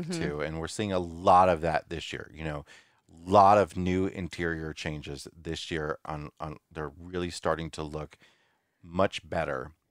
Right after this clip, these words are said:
Speaker 2: than they have in the past
Speaker 1: Yeah.
Speaker 2: on, on, across lots of different models. So Wildwood's right up there for us on, as an option. The problem is the cargo ca-,
Speaker 1: The ca-,
Speaker 2: capacity.
Speaker 1: we can't.
Speaker 2: It's
Speaker 1: We
Speaker 2: only
Speaker 1: can't make it
Speaker 2: twelve hundred
Speaker 1: work.
Speaker 2: pounds.
Speaker 1: No,
Speaker 2: Yeah.
Speaker 1: we can't make that work.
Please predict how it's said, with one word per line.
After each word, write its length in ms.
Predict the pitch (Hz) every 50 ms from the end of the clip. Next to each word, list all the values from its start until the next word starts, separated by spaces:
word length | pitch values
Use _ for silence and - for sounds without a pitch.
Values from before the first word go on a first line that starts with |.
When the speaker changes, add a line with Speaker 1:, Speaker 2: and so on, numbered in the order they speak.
| _ _
Speaker 2:
than 160 | 82 82 78
they 80 | 76 76
have 320 | 69 73 76 73 71 71
in 80 | 78 78
the 40 |
past 300 | - - 76 73 71 71
Speaker 1:
Yeah. 60 | 73 80
Speaker 2:
on, 160 | 78 85 - -
on, 140 | 95 95 92 -
across 380 | - - - - 107 101 - -
lots 280 | 87 90 85 85 - -
of 100 | 80 -
different 280 | 78 - - - 71
models. 320 | 73 73 71 143 - - -
So 200 | - 85 78 - - - - - - _
Wildwood's 480 | 104 107 123 139 135 123 120 110 95 101
right 180 | 104 101 101
up 140 | 101 104 -
there 160 | - 95 87
for 240 | - - - 85 80
us 160 | 78 - -
on, 140 | 80 80 - - -
as 120 | 85 80 78
an 60 | 82
option. 280 | 85 85 - - 80 80
The 100 | 82 78
problem 340 | - - 95 92 98 98
is 120 | 87 78 -
the 80 | -
cargo 340 | - - - 85 90 87 80
ca-, 160 | 71 - - 80 76 73
Speaker 1:
The 0 |
ca-, 160 | 71 - -
Speaker 2:
capacity. 420 | - 82 82 82 - - - 208 -
Speaker 1:
we 60 | 160
can't. 360 | - 247 254 294 254 175 120 - - - - _ _
Speaker 2:
It's 80 | 220
Speaker 1:
We 80 | 220 233
Speaker 2:
only 180 | 190 92 - 226
Speaker 1:
can't 120 | 202 98 -
make 120 | 92 185
it 40 | -
Speaker 2:
twelve 140 | - 90 82
hundred 60 | 82
Speaker 1:
work. 140 | 214 240 240
Speaker 2:
pounds. 580 | 190 90 85 82 - - 151 - - - - - _
Speaker 1:
No, 180 | 202 196 196 196
Speaker 2:
Yeah. 180 | 196 185 - 175 160 _ _ _ _
Speaker 1:
we 120 | - 220 220
can't 400 | - - - 247 196 180 - -
make 280 | 196 190 185 - - -
that 240 | 175 156 151 -
work. 460 | 160 156 156 151 143 - - _ -